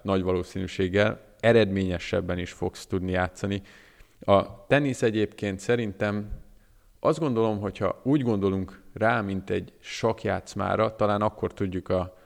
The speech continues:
legjobban megközelíteni ennek a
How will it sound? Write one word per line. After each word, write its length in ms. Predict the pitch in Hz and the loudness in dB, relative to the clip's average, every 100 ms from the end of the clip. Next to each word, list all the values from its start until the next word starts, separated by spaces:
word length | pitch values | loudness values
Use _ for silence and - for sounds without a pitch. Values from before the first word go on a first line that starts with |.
| _ - | _ 0
legjobban 960 | 98 101 92 - - 98 98 90 92 | 6 6 4 -4 -10 0 2 2 -2
megközelíteni 880 | 90 92 - 90 92 90 - 95 92 | -2 -4 -4 -6 -4 -4 -4 -4 -4
ennek 280 | 92 90 - | -4 -6 -4
a 220 | 92 - | -4 -4